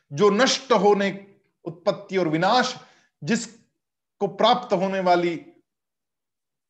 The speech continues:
हर चीज जो है, उत्पत्ति और विनाश को प्राप्त हो जाती है, वो हर चीज अधिभूत कहलाती है। तो स्वाभाविक रूप से जो देह है वो अधिभूत है,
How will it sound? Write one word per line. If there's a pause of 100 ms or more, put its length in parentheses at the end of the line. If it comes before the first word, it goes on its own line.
(360)
हर
चीज
जो
है,
उत्पत्ति
और
विनाश
को
प्राप्त
हो
जाती
है, (100)
वो
हर
चीज (880)
अधिभूत
कहलाती
है। (960)
तो
स्वाभाविक
रूप
से
जो
देह
है (260)
वो
अधिभूत
है,